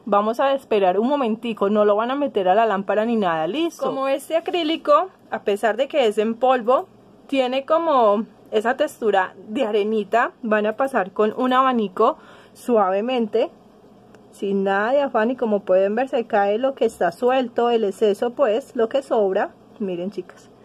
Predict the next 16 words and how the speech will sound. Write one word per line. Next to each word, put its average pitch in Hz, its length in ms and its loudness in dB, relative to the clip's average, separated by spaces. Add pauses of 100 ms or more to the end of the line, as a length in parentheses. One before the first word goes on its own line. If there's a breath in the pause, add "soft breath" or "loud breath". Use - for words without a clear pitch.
(840 loud breath)
ven, 285 380 -2 (760 loud breath)
vamos 370 380 0
a 427 80 -2
estar 226 400 -4
nuevamente 269 680 -6 (1300 loud breath)
aplicando 247 640 -2
el 277 100 -6
primer 269 340 -4
paso. 311 460 0 (680 loud breath)
¿Para 247 300 2
qué? 226 320 -4 (800 loud breath)
Para 220 220 0
que 220 140 -4
quede 208 280 0
como 262 280 0
más, 208 680 0